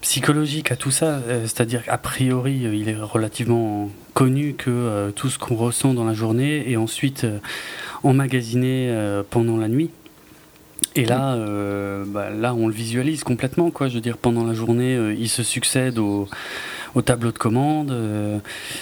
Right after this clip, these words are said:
Speaker 1: et puis ça crée toutes ces boules, et puis, euh, à la fin de la journée, euh, hop, on envoie tout vers le truc central, euh,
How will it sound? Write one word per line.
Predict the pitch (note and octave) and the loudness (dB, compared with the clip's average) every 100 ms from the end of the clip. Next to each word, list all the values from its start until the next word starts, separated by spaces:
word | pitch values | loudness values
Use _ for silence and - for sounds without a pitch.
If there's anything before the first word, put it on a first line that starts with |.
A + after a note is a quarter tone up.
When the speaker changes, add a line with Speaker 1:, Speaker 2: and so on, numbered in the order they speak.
| - | -4
Speaker 1:
et | G#2+ | -2
puis | - A2 | -2 -2
ça | - | -2
crée | G#2 - A#2+ | -2 0 0
toutes | B2 - | 0 0
ces | - | 0
boules, | G#2+ C3 D#3+ E3 | 2 2 2 2
et | C3+ | -2
puis, | - - | -4 -4
euh, | G#2+ G#2 G2+ G2 | 0 2 2 0
à | |
la | G#2 | -2
fin | - A#2+ | 0 0
de | A2+ | 0
la | A2 | -2
journée, | G#2 G#2+ B2 C#3 | -2 0 2 2
euh, | C3+ A2 G#2 G#2 G2+ G2+ | 0 0 0 0 0 0
hop, | A#2+ - | 0 2
on | A2 | 0
envoie | G#2+ A2 | 0 -2
tout | G#2 B2 | -2 -2
vers | A#2+ G#2+ | 0 0
le | G#2 | -2
truc | G#2 - - | -2 -2 0
central, | A2 G2+ - A#2+ C3 A#2+ | 0 0 0 0 0 0
euh, | G#2+ G2+ | -2 -2